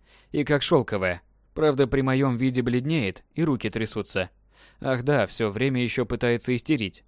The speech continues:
Думаю, побочные эффекты со временем пройдут. Поглядев на свою заклятую подругу, и Харуми начала уверять, что вот для меня всё сделает, только не берите её, видите ли, туда.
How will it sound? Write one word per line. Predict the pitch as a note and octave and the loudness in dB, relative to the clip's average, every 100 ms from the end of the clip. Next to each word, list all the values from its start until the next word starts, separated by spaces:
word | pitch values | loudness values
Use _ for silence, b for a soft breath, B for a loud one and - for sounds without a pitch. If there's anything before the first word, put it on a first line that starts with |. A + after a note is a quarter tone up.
| _ b b b | _ b b b
Думаю, | F#2 G#2 A2+ A2 | -2 2 2 2
побочные | A2 A#2+ - A#2 A2+ | 2 2 0 -2 0
эффекты | D3+ - C3+ | 0 0 -2
со | - A#2+ | 0 0
временем | B2 B2 B2 | 0 0 -2
пройдут. | A#2+ D3+ B2+ F2+ - _ _ _ - | 0 0 0 -6 -8 _ _ _ -2
Поглядев | C#3+ C#3 C#3+ F3 C#3 | 2 4 4 2 0
на | |
свою | B2+ C3 C3 A#2+ | 0 4 4 2
заклятую | B2 B2+ A#2+ A#2+ | 2 2 2 2
подругу, | A2+ A#2+ D#3 A#2+ F#2 - _ _ _ - | 2 2 2 0 -2 -6 _ _ _ -2
и | C3 | -2
Харуми | - D#3 F3 A2+ | 2 4 4 4
начала | G2 G#2 A#2+ B2+ | 0 -2 0 2
уверять, | C3 C3 D3 F#2+ - _ _ | 2 2 2 0 -2 _ _
что | - F3+ D3 | -4 0 4
вот | D3 | 4
для | C3 C3 | 4 2
меня | B2+ E3 C#3 | 2 2 0
всё | - D#3+ | 0 -2
сделает, | D3+ F3+ C3 G2 - | 2 2 2 0 -4
только | A#2 A#2 C3+ | -4 -2 0
не | C#3 | 2
берите | C#3 E3 E3 A#2 | 2 2 0 -2
её, | A2 C3 G2+ - - | -2 0 -2 -4 -10
видите | B2 A#2+ A#2 A2+ | 0 0 0 0
ли, | B2 | -2
туда. | D3 C#3+ G2 | 0 0 0